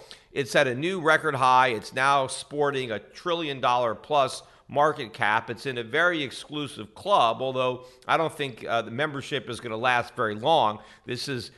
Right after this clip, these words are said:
very indicative of a major market top when you have a handful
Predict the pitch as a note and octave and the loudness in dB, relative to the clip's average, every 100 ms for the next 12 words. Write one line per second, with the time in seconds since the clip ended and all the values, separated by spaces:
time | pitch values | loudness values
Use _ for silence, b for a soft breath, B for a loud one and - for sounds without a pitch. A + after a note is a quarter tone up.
0 | b A2 E3 E3 C#3+ B2 D3+ D3+ C3 B2 | b 2 2 2 -2 -4 -4 -4 -6 -8
1 | - b b - B2 A#2 G#2 A2+ C3 D3 | -16 b b -4 -2 -2 -4 -4 -4 -4
2 | A2+ B2 A#2+ A#2 A#2+ G2 - F#3 D#3+ C3 | -6 -2 0 0 -4 -10 0 4 4 2
3 | - A#2 A2+ A2+ A#2+ A2 G2 B2 D3 C#3 | 0 -8 -4 0 0 0 -4 -4 -4 -6
4 | - C#3 C#3 C3+ | -4 -2 -2 -4